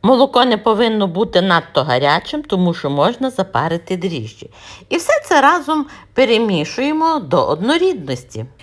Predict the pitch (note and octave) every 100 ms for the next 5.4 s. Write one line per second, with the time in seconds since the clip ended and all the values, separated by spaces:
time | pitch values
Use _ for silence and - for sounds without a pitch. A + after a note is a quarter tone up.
0 | - A3 A3 A3+ - G3 F#3 G3 F#3+ F3
1 | E3 E3 F3+ E3 G3 F3 E3+ F3 F3 E3+
2 | - D3 C#3+ - C4 C4 - - - A3
3 | A#3 G#4 F#4+ D#4 B3+ A#3+ A3+ A#3 B3 B3+
4 | A#3+ G#3+ G3+ - - F#3 A3 G#3+ C#3+ B2+
5 | - A#2+ B2